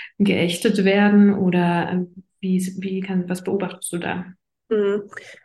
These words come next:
Speaker 2: Also wir sehen eigentlich hier in Washington seit zweitausendsechzehn, also seit der Wahl von Trump, ähm, dass alle Stimmen,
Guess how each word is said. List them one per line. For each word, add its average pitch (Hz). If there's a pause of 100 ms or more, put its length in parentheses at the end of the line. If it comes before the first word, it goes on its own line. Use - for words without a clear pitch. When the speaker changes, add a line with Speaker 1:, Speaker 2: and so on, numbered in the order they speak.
(120)
Speaker 2:
Also 214
wir 233
sehen 240
eigentlich 214
hier 220
in 202
Washington 208
seit 185
zweitausendsechzehn, 202
also 196
seit 180
der 180
Wahl 185
von 185
Trump, 202
ähm, 190 (680)
dass 233
alle 233
Stimmen, 208